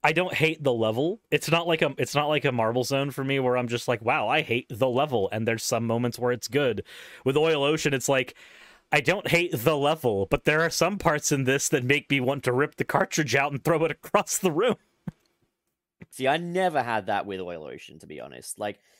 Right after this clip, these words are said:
Speaker 2: for me, like, I think it's like Oil Ocean and Hilltop are two perfectly fine zones, but they feel fillery.
Speaker 1: See, when I,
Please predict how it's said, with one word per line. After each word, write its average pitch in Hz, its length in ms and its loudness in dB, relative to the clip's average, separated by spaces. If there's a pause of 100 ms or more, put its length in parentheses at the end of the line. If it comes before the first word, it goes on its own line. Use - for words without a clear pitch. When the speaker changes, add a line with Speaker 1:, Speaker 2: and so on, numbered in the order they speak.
(300)
Speaker 2:
for 165 140 -4
me, 240 320 -4
like, 180 240 -2
I 156 100 2
think 220 260 -4
it's 160 200 -8
like 151 240 -4
Oil 175 260 -2
Ocean 151 300 -6
and 117 120 -6
Hilltop 104 680 -10 (460)
are 113 160 0
two 160 320 -10
perfectly 123 560 -6
fine 98 340 -8
zones, 90 300 -12
but - 120 -12
they 95 80 -10
feel 110 320 -8
fillery. 69 640 -14 (2250)
Speaker 1:
See, - 180 -4
when 190 180 2
I, 202 140 0